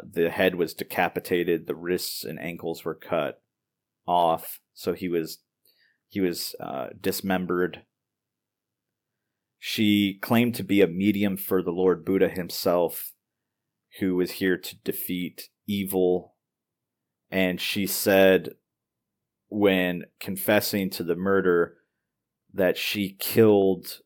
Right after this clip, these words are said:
Mara himself. And we are, she said,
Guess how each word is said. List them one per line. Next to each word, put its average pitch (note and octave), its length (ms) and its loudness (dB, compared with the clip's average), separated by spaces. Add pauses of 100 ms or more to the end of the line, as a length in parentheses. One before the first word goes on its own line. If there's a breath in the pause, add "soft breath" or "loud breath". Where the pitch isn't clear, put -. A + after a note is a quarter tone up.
(140)
Mara F2+ 680 0 (480)
himself. E2+ 880 0 (720)
And F2+ 260 -4
we G2 320 2
are, E2+ 460 2 (220)
she - 140 -12
said, F2 440 2